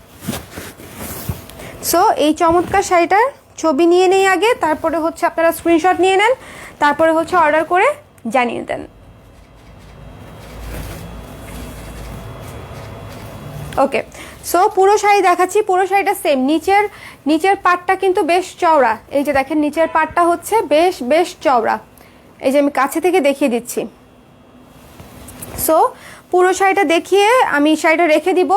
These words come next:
যাদের স্ক্রিনশট নেওয়া দরকার একটু জলদি করে স্ক্রিনশট নিয়ে পেজে ইনবক্স করে দিন ঠিকানা এবং নাম্বার সহ। মাত্র হচ্ছে,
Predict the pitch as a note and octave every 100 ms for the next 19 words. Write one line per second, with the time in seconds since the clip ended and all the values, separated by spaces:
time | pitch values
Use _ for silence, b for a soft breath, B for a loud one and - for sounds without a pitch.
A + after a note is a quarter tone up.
0 | G#4+ F4 D4+ E4+ F4+ - F4+ F4 F4+ F#4+
1 | F#4 E4+ E4+ C#4 D#4 E4 F4+ F4+ - E4+
2 | D4+ D#4+ E4 E4+ F4+ F4+ F4+ E4+ F4+ F4+
3 | F4 G4+ C5+ B B B F4 E4 F4 E4
4 | D#4 D#4+ - F4 F4 G#4 F4+ E4+ E4+ E4+
5 | D#4 E4+ C#4+ C#4 D#4 D#4 C4 A#3 G#3 -
6 | _ _ _ _ _ _ _ _ - -
7 | B B B B - C4+ D4 - F#4 F#4
8 | F#4+ -